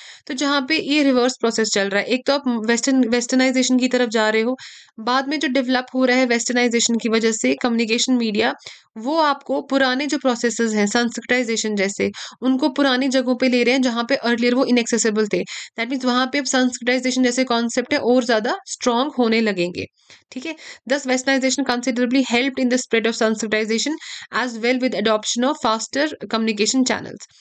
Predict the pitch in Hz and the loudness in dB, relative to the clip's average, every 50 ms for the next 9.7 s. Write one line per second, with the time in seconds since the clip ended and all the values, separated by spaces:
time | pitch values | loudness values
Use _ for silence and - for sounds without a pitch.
0 | _ _ _ - - 277 277 262 285 277 262 277 269 262 269 254 247 262 262 254 | _ _ _ -12 -10 -8 -6 -4 -4 -4 -2 -2 -2 0 0 0 2 0 2 2
1 | 247 247 233 240 - 262 262 254 254 226 226 240 247 240 247 240 233 214 214 - | 2 0 0 -2 0 0 0 2 0 0 0 -2 0 0 -2 -2 -2 -4 -2 -2
2 | 220 214 214 208 214 - 226 220 214 208 - - 214 214 208 208 220 220 214 226 | -2 -2 0 0 0 0 2 0 0 0 0 -2 -2 0 0 0 0 2 2 0
3 | 202 208 208 208 202 190 202 214 214 240 247 - 233 220 208 202 208 - 214 208 | 2 2 2 2 2 0 0 -2 -4 -4 -2 -2 0 0 0 -2 -2 -2 -2 -2
4 | 202 196 202 202 214 240 320 - _ - 208 196 196 196 202 208 202 202 196 202 | 0 0 2 2 2 0 -2 -6 _ -8 -6 -4 -4 -4 -6 -6 -6 -4 -4 -4
5 | 220 220 - 202 - 196 208 208 196 185 180 180 180 - _ - - - - - | -6 -4 -4 -4 -2 -2 0 0 0 -2 -2 -4 -6 -8 _ -20 -20 -20 -20 -20
6 | - - _ - 311 - - _ _ - 240 254 269 254 269 294 311 294 - 277 | -20 -18 _ -10 -10 -10 -12 _ _ -12 -8 -6 -4 -2 -2 -2 -2 -2 0 0
7 | 277 254 262 277 277 254 269 285 269 247 240 233 233 226 226 226 214 226 226 233 | 0 0 0 0 0 2 2 2 4 4 4 4 2 2 0 0 -2 -2 -2 0
8 | 240 226 208 208 208 202 220 220 214 214 220 208 - 220 214 214 220 220 214 202 | 2 2 2 2 2 0 0 0 0 0 0 0 0 -2 0 2 2 2 4 2
9 | 196 202 - 214 214 208 214 202 208 208 - 214 214 220 | 0 -2 -2 -2 0 0 2 2 2 0 2 0 0 0